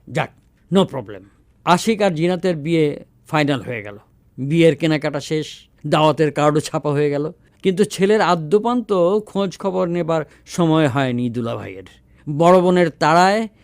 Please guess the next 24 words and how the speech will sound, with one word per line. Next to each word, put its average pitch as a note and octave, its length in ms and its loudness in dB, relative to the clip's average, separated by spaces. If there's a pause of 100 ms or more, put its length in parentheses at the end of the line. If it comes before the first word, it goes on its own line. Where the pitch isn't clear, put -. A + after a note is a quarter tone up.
(120)
শর্টকাটে F3+ 640 2
খোঁজ D#3 300 -2
নেবার D3+ 340 0
জন্য C#3+ 220 -2
দুলাভাই C#3+ 460 2
গিয়ে C3 320 -2
হাজির C3+ 260 -6
হলো B2 240 -2
পটলের E3 500 2
দ্বারে। G2 280 -12 (280)
পটলের G#3+ 460 6
কাছে G3 640 6 (120)
জানতে F3 380 2
চাইল, G3 380 2
"আশিক E3+ 420 0
ছেলেটা E3 320 -4
কেমন D#3+ 340 -2
রে D#3+ 120 0
ভাই?" C#3+ 260 -6 (380)
পটল D#3 360 2
তার D3 240 0
স্বভাব D3+ 460 -2
সুলভ C3+ 420 -4
স্টাইলে C3+ 560 -6